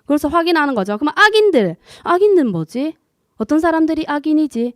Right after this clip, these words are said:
꾀가 뭐지? 악인들의 생각이잖아요. 꾀는 생각. 그럼 악인들의 생각은 어떤 생각들을 하지? 나는 어떤 생각을 하고 있지?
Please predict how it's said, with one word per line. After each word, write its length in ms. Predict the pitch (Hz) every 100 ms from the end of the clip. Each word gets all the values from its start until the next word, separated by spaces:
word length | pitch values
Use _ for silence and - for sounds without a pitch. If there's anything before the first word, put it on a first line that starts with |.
| _ _ -
꾀가 280 | 403 392 370
뭐지? 380 | 202 185 302 -
악인들의 460 | 330 349 370 269 240
생각이잖아요. 840 | _ - 370 370 370 220 170 170 165
꾀는 280 | - 233 226
생각. 420 | 202 302 277 202 185
그럼 100 | 269
악인들의 440 | 330 370 349 262
생각은 420 | 233 302 302 262 202
어떤 220 | - 226
생각들을 500 | 262 262 262 254 254
하지? 360 | 269 240 226 262 _ _
나는 300 | 233 247 381
어떤 240 | 220 - 208
생각을 300 | 226 226 233
하고 200 | 233 226
있지? 360 | 233 - 190